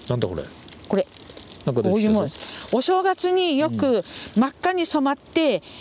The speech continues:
Speaker 1: うん。
Speaker 2: えーと、飾りにつか-、使われてる
Speaker 1: あー。
Speaker 2: こういう根のね。
Speaker 1: な-、なんだそれ？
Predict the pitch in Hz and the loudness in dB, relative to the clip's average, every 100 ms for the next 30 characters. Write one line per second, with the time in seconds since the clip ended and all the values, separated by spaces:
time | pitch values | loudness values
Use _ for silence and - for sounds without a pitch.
0 | - - 208 220 - 254 285 262 240 - | -6 -2 0 0 0 0 2 0 0 0
1 | 262 - - 233 233 226 240 240 170 - | -2 -2 -2 0 0 0 0 2 0 -4
2 | - - - - - - 123 127 135 131 | -20 -20 -20 -20 -10 -2 0 0 0 0
3 | 127 123 180 156 - - - - 226 - | 0 0 0 0 -2 -6 -18 -10 -6 2
4 | 214 214 147 143 156 - 90 | 4 4 2 0 0 -2 -6